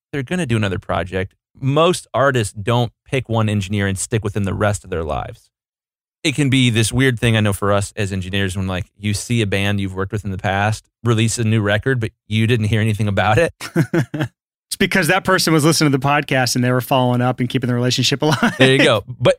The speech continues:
Speaker 1: it can be this, like, gut-wrenching thing I want to address with us of, it's not something we should take personally. There's so many issues at play there. In my world, it could be like, "Well, they worked with this producer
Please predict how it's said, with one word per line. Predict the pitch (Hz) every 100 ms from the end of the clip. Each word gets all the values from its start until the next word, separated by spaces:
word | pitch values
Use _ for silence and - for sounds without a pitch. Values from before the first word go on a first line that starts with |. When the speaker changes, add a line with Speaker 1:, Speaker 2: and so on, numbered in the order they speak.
| -
Speaker 1:
it | 170
can | - 175 175
be | 165
this, | 151
like, | 131 120 110
gut-wrenching | 135 143 147 135 123 117
thing | - 151 139 117 113
I | 127
want | 131 123
to |
address | 107 107 131 131
with | 120 101
us | 98 95 -
of, | 98 98 92 - _ _ _ _ -
it's | 147
not | 160 175
something | - 165
we | 147
should | 127 123
take | 131 113
personally. | 139 139 - 101 58 - _ _ _ _ -
There's | 139
so | - - 175 165 165 160
many | 156 147 143
issues | 127 120
at | 117
play | 127
there. | 120 95 - _ -
In | 120
my | 127 131 120
world, | 123 131 135
it | 120
could | 131
be | 113
like, | 107 101
"Well, | 131
they | 123
worked | 117 120 117
with | 113
this | 110 101
producer | - 104 113 - 107